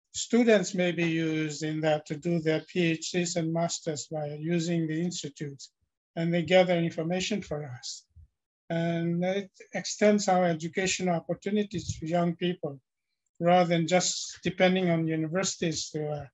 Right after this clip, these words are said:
train linguists, which we can't because of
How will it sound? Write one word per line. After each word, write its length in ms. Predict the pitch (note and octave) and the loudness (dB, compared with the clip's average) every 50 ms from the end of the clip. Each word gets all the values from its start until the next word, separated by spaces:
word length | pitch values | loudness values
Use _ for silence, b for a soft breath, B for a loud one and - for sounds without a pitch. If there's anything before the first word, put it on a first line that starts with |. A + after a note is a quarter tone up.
| _ _ - - _ _ _ | _ _ -20 -20 _ _ _
train 360 | - - - F#3+ F#3 E3+ D#3+ D#3+ | -4 0 2 4 4 4 2 2
linguists, 420 | F3 G3+ A#3 A3 F3+ D#3 D3 D3 | 2 2 2 2 0 -2 -4 -4
which 280 | E3 F3 E3 E3+ - - | -4 -4 -4 -6 -6 -8
we 100 | E3 D#3+ | -8 -8
can't 480 | - - G#3+ G#3+ G3+ E3+ D3+ D3 - - - _ _ _ _ _ _ _ _ _ _ _ _ - | -2 2 2 2 2 2 -2 -8 -12 -20 -20 _ _ _ _ _ _ _ _ _ _ _ _ -8
because 360 | E3+ D#3+ - F3+ F3 E3+ - | -4 0 0 0 0 0 0
of 180 | E3+ D#3+ D#3+ | -2 -4 -4